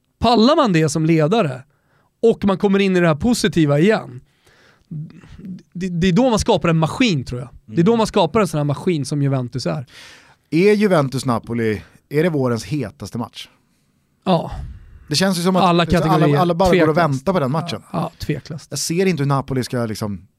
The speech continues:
Speaker 2: tappa poäng till dess.
Speaker 1: Nej, men i och
Speaker 2: Och
Speaker 1: med
Speaker 2: hur,
Speaker 1: att
Speaker 2: jag ser inte hur Juventus ska fan släppa
Speaker 1: i och
Speaker 2: in
Speaker 1: med att
Speaker 2: mål till
Speaker 1: alla,
Speaker 2: dess.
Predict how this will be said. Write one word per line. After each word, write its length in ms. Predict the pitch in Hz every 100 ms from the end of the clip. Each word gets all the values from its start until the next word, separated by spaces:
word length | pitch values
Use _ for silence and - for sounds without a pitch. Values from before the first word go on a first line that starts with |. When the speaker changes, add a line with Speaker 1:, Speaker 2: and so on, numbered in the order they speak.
| _
Speaker 2:
tappa 200 | - 139
poäng 280 | 139 156 156
till 100 | 143
dess. 260 | 151 127 -
Speaker 1:
Nej, 100 | 233
men 120 | -
i 80 | -
och 40 | -
Speaker 2:
Och 60 |
Speaker 1:
med 100 | -
Speaker 2:
hur, 60 | 180
Speaker 1:
att 60 |
Speaker 2:
jag 120 | 165 151
ser 180 | 170
inte 140 | 180 160
hur 100 | 156
Juventus 400 | 151 147 160 139
ska 120 | 143
fan 160 | 143 139
släppa 140 | -
Speaker 1:
i 20 |
och 40 | 233
Speaker 2:
in 100 | 247
Speaker 1:
med 100 | 226
att 60 |
Speaker 2:
mål 40 | 196
till 80 | 226
Speaker 1:
alla, 120 | 202
Speaker 2:
dess. 140 | 196